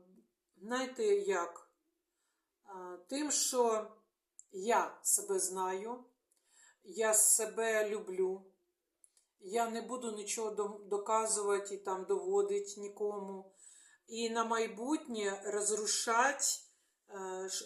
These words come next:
ну, ваше майбутнє от не, не зможе розрушитися, якщо ви будете вірити в це, в свою, знаєте, свою силу,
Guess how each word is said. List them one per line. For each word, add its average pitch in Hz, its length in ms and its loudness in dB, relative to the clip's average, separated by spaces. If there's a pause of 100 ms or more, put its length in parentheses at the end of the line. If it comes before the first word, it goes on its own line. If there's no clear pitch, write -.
(160)
ну, 214 280 -6 (140)
ваше 254 360 6
майбутнє 202 880 2 (680)
от 208 320 0
не, 226 160 -2 (100)
не 240 160 0
зможе 262 460 4
розрушитися, 233 1120 2
якщо 247 460 2
ви 262 120 0
будете 226 500 0
вірити 254 800 0 (140)
в - 80 -10
це, 185 440 -2 (500)
в 180 200 -6
свою, 269 920 0 (720)
знаєте, 214 720 -4 (540)
свою 294 420 2
силу, 214 720 6